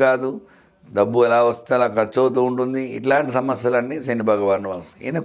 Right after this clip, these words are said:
కుంభంలో సంచారం చేస్తున్నారు ఈ నెలలో. తదుపరి రాహు సంచారం, రాహు మీనంలో సంచారం చేస్తున్నారు. రాహు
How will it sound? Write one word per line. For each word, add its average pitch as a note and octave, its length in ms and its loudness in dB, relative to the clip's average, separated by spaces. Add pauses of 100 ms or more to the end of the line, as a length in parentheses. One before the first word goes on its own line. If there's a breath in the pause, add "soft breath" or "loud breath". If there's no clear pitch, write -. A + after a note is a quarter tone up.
కుంభంలో B2+ 500 0 (160)
సంచారం G#2+ 540 -2
చేస్తున్నారు - 520 -20 (640)
ఈ G2 100 -6
నెలలో. F2+ 300 -6 (1040 soft breath)
తదుపరి D#3 480 4 (720)
రాహు C#3 340 4 (140)
సంచారం, A2+ 500 2 (300)
రాహు A#2 320 4 (220)
మీనంలో A#2 420 0 (120)
సంచారం A#2 460 2
చేస్తున్నారు. A#2+ 480 0 (500 soft breath)
రాహు C3+ 220 4